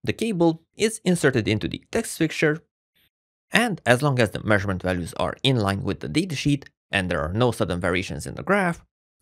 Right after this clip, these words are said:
so it's a relatively smooth curve, it should all be fine. Now, in the case the V N A does not have a dedicated attenuation format, you can always use the S two one log mag and just add in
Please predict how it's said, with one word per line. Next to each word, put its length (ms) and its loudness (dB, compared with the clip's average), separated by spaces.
so 180 2
it's 160 -6
a 140 -4
relatively 420 0
smooth 380 -12
curve, 320 0
it 140 0
should 160 4
all 120 6
be 120 -2
fine. 400 -6
Now, 320 0
in 80 0
the 100 2
case 220 0
the 100 0
V 160 2
N 140 2
A 80 2
does 240 -8
not 320 0
have 200 2
a 100 -2
dedicated 680 0
attenuation 880 0
format, 480 0
you 100 0
can 160 2
always 280 4
use 180 4
the 240 -4
S 200 2
two 180 2
one 360 2
log 320 0
mag 360 0
and 200 0
just 300 -2
add 220 4
in 200 2